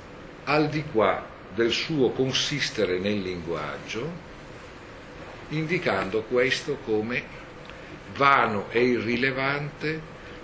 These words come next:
proprio per la caratteristica che lo rende decisivo, cioè quella di poter consentire la menzogna. Perché in genere, come dicono essenzialmente le signore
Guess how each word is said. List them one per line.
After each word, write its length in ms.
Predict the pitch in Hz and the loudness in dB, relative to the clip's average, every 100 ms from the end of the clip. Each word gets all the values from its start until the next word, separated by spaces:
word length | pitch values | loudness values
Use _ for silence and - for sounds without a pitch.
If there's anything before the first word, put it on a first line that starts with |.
| - | -4
proprio 360 | 170 170 180 180 | 2 4 4 6
per 160 | 156 | 6
la 80 | 131 | 4
caratteristica 920 | - 127 120 143 120 104 - 131 127 | 4 4 4 4 4 2 -2 -6 -6
che 120 | - | 0
lo 160 | 123 110 | 4 4
rende 340 | 101 101 101 | 4 2 0
decisivo, 800 | 101 101 - 101 87 80 69 78 - - - - - - | -4 -2 -2 -2 -2 -6 -6 -8 -10 -14 -16 -16 -16 -4
cioè 180 | 160 156 | -2 2
quella 320 | 107 92 117 | 2 4 2
di 100 | 135 | 0
poter 400 | 127 104 95 98 | -2 -2 0 -2
consentire 640 | 117 - 110 101 85 90 | -4 -2 -4 -4 -4 -2
la 100 | 107 | -4
menzogna. 680 | 85 71 67 - - - - - - - - - - - - - - - | -4 -8 -10 -10 -12 -14 -16 -16 -18 -18 -16 -16 -16 -16 -16 -16 -10 -8
Perché 220 | - 107 123 | -6 0 2
in 120 | 127 | 4
genere, 480 | 139 131 107 90 - - - - - - | 6 6 4 0 -4 -10 -10 -14 -12 -4
come 200 | 117 117 | 0 0
dicono 420 | 127 127 120 107 | 0 0 0 0
essenzialmente 880 | 101 113 107 - 101 101 110 123 110 | 0 -2 -4 -2 -2 0 -4 -4 -4
le 140 | 95 | -4
signore 960 | 92 - 98 101 104 113 117 113 - - | -4 -4 -4 -2 -2 0 -2 -4 -8 -12